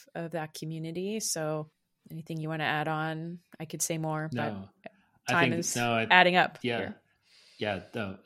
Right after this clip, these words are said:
Speaker 2: very much encourage people to go check that out. We are in the works getting, um, uh, working on getting Aaron on the podcast, which I think is gonna happen really soon. So, but I would say a better way to meet him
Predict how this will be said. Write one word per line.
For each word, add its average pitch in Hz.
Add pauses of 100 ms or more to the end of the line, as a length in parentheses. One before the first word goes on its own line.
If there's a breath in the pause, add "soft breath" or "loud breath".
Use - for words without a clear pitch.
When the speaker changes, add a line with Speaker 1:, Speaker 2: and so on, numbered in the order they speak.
(160)
Speaker 2:
very 120
much 113
encourage 107
people 110
to 110
go 107
check 107
that 104
out. 104
We 104
are 107
in 110
the 95
works 101
getting, 101
um, 92
uh, 104 (400)
working 104
on 98
getting 98
Aaron 98 (100)
on 104
the 98
podcast, 107
which 107
I 95
think 92
is 92
gonna 90
happen 90
really 90
soon. 123
So, 98 (480 soft breath)
but 110
I 110
would 95
say 98 (300)
a 101
better 98
way 95
to 90
meet 90
him 85